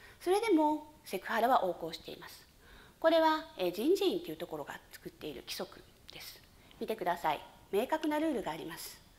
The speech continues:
これがきちんと実施されていれば、セクハラに苦しむ人も減っていくでしょう。ぜひ皆さんでこういうことを知って、えー、そして議論をしていってほしいなというふうに思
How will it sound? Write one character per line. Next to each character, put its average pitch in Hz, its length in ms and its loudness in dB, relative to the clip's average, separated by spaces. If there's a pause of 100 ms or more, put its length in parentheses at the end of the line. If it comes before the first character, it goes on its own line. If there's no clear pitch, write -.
(500)
こ 339 100 2
れ 381 120 4
が 392 80 4 (220)
き - 80 -10
ち 427 100 0
ん 440 40 -2
と 269 100 -2
実 208 120 -6
施 240 100 -8
さ 285 120 -2
れ 285 80 -4
て 311 140 -2
い 311 40 0
れ 311 100 -2
ば、 220 260 -4 (160)
セ - 140 -12
ク - 100 -12
ハ 254 80 -4
ラ 247 80 0
に 247 80 -4
苦 254 160 -8
し 320 100 -2
む 269 80 -2
人 - 180 -6
も 160 80 -4
減 - 120 -10
っ 180 40 -12
て - 140 -12
い 202 40 -8
く 262 100 -10
で 240 100 -4
し - 100 -12
ょ - 60 -16
う。 - 20 -18 (560)
ぜ 330 100 0
ひ 330 120 4
皆 233 220 2
さ 226 140 -2
ん 175 80 2
で 165 80 -6
こ - 140 -8
う 214 40 -2
い - 40 -2
う - 20 -12
こ 269 80 -8
と 202 100 -10
を 165 60 -6
知 - 220 -12
っ - 40 -20
て、 190 340 -4
え 185 40 -8
ー、 180 40 -4
そ 185 100 -6
し - 60 -4
て 190 100 -4
議 220 100 0
論 190 120 6
を 180 60 0
し - 40 -4
て 175 100 -4
い 180 40 -2
っ - 20 -14
て - 120 -12
ほ 156 80 -16
し 170 160 -6
い - 20 -4
な 175 240 -6
と - 80 -10
い 202 40 -6
う - 20 -10
ふ - 100 -8
う 240 40 -4
に 180 80 -4
思 - 80 -18